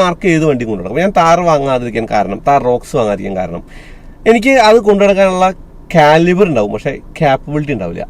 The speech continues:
അതുകൊണ്ടാണ് ജിമ്നിയിൽ ഞാൻ പെട്രോൾ അടിച്ചത് ഓടിക്കുന്നുണ്ടെങ്കിലും ഇത് ഏറെക്കുറെ ഒരുമാതിരി ഹീറോ ഹോണ്ട സ്പ്ലെൻഡർ പോലെ അല്ലെങ്കിൽ സി ഡി ഹൺഡ്രഡ് പോലെയാണ്. Fill it, shut it, forget it എന്നാണ്. ഞാൻ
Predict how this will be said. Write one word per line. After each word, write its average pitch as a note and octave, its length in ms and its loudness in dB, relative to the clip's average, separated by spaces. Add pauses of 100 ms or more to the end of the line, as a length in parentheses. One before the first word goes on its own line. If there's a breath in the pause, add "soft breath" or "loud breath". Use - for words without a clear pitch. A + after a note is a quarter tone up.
അതുകൊണ്ടാണ് A2 360 0 (460 loud breath)
ജിമ്നിയിൽ G#3 380 4
ഞാൻ G#3+ 140 2 (420)
പെട്രോൾ E3 420 0
അടിച്ചത് D3+ 360 -4
ഓടിക്കുന്നുണ്ടെങ്കിലും A2 720 -4 (440 loud breath)
ഇത് G#3 140 2 (420)
ഏറെക്കുറെ D#3+ 560 0 (480)
ഒരുമാതിരി B2+ 420 -2 (100)
ഹീറോ A2+ 400 -6
ഹോണ്ട A2 220 -8 (120)
സ്പ്ലെൻഡർ G2 440 -6
പോലെ F#2+ 180 -6
അല്ലെങ്കിൽ G2 240 -10
സി A2+ 160 -10
ഡി G#2 120 -6
ഹൺഡ്രഡ് G2+ 260 -8
പോലെയാണ്. E2+ 260 -12 (420 loud breath)
Fill C#3 240 0
it, C#3 80 -10 (120)
shut G#2 240 -6
it, G2 180 -12
forget F#2 300 -6
it E2 100 -20
എന്നാണ്. F2 220 -8
ഞാൻ A2 80 -6